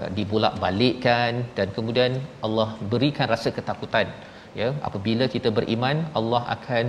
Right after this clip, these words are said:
timbulkan izzah kepada umat Islam. Yang ketiga, sentiasa bersikap dengan lemah lembut, terutamanya ketika membawa kebaikan, kerana lemah lembut itu menyebabkan orang tidak balas balik, ya, tidak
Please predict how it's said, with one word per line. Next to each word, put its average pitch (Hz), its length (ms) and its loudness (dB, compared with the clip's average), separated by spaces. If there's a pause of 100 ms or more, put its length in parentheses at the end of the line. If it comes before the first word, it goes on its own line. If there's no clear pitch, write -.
(240)
timbulkan 123 600 2 (240)
izzah 98 340 0 (640)
kepada 104 360 2 (300)
umat 98 280 -2
Islam. - 220 -8 (400)
Yang 139 120 6
ketiga, 165 240 6 (460)
sentiasa 170 500 4 (160)
bersikap 160 480 2
dengan 135 220 2
lemah 131 260 4
lembut, 127 260 4 (120)
terutamanya 139 560 2 (100)
ketika 139 260 2 (100)
membawa 139 320 4
kebaikan, 131 380 4 (380)
kerana 120 320 2 (140)
lemah 120 240 0
lembut 120 260 0 (120)
itu 156 200 0 (240)
menyebabkan 110 500 -2 (180)
orang 123 220 4 (100)
tidak 113 300 0 (340)
balas 143 340 6 (120)
balik, 120 240 2 (500)
ya, 117 80 4 (160)
tidak 113 280 2